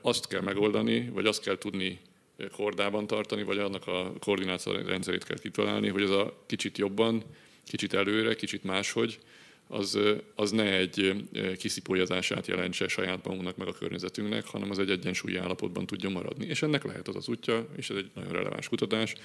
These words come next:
hogy lehet, hogy nem az öt napos munkahét, hanem majd a négy napos munkahét lesz az út a későbbiekben, sőt, az is lehet, hogy három lesz, és majd egész más típusú tevékenységet fogunk végezni,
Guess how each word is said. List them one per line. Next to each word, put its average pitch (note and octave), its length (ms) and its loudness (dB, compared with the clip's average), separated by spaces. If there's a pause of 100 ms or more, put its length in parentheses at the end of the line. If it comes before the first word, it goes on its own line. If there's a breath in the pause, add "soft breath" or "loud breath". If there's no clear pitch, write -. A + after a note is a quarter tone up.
(220 loud breath)
hogy G#2 120 -2
lehet, F#2+ 220 -4
hogy G#2+ 120 -6
nem F2+ 100 -4
az F2+ 100 -4
öt F2+ 120 -6
napos F#2 260 -4
munkahét, G2+ 420 -2
hanem G2+ 160 -2
majd G2 120 0
a G2+ 60 0
négy G2 160 -4
napos - 260 -10
munkahét - 400 -8
lesz - 160 -6
az - 100 -8
út - 180 -8
a - 40 -14
későbbiekben, A#2+ 540 0
sőt, A#2+ 180 -4
az B2 80 4
is A#2+ 100 0
lehet, B2+ 200 2
hogy G#2+ 140 -2
három - 260 -2
lesz, - 200 -2
és - 120 -2
majd A2 160 0
egész - 220 -2
más - 180 -4
típusú - 280 -14
tevékenységet - 600 -6
fogunk - 240 -12
végezni, A#2+ 440 2